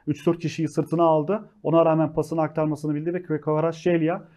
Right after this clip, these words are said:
bunu gole çeviremeseydi eğer gerçekten o emeklere büyük yazık olacaktı. Napoli de iki bir kazandı. Şimdi Serie A ile ilgili, e, puan durumunda, puan tablosunda son durum nedir bunu da aktaralım. Yavaş yavaş da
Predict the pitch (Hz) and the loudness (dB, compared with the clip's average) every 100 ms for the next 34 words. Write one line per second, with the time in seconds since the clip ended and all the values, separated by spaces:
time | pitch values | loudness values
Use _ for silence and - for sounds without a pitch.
0 | _ _ 160 170 160 170 170 165 180 175 | _ _ 2 4 4 4 2 2 2 2
1 | 160 151 143 143 147 185 - _ _ 151 | 2 0 2 0 2 -2 -4 _ _ 2
2 | 156 151 143 180 165 160 147 143 147 165 | 2 2 -2 2 4 6 4 2 2 2
3 | 151 165 156 147 160 151 143 143 - 233 | 0 0 0 0 0 0 0 -4 -2 -4
4 | - - _ 214 214 180 160 180 190 233 | -4 -20 _ 2 6 4 4 2 0 0
5 | 190 165 147 117 98 _ _ _ _ _ | 0 2 0 -2 -10 _ _ _ _ _
6 | _ - 262 - 208 214 226 233 208 190 | _ 2 2 4 4 8 8 8 6 4
7 | 160 160 208 226 131 127 123 123 - 190 | 2 2 2 0 -2 -2 -4 -2 4 6
8 | 220 196 185 170 156 151 156 196 190 185 | 6 4 2 2 2 2 2 2 2 0
9 | 170 175 175 160 202 202 180 175 175 165 | 0 -2 -4 2 2 2 2 2 2 2
10 | 156 185 170 196 202 190 175 202 - - | 2 0 0 0 2 4 4 0 -6 -14
11 | - 175 202 185 180 156 143 - 208 | 0 2 4 2 2 0 0 0 0